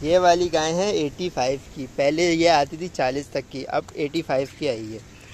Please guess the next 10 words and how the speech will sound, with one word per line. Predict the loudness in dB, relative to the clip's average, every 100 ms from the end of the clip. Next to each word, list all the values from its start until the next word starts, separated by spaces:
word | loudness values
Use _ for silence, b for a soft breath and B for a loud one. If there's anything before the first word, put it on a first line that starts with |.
| B -12 -2
और | 0 2 2
ये | 2 4 8 10 8 6
northern | 2 2 2 2
bypass | 4 4 4 2
वाली | 0 -2
मंडी | -4 -6
से | -4
नहीं | -4 -2 0
ली | 2
है। | 4